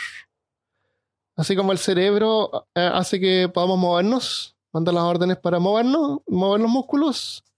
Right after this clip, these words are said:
hay una sección del cerebro que también asiste en evitar movimientos o controlar el movimiento más fino.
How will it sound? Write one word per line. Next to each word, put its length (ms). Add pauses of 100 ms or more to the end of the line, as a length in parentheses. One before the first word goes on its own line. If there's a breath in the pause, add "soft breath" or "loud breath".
(480 soft breath)
hay 140
una 140
sección 320
del 120
cerebro 360
que 100
también 220
asiste 720 (100)
en 200
evitar 440
movimientos 1000 (340)
o 120
controlar 460
el 80
movimiento 420
más 160
fino. 400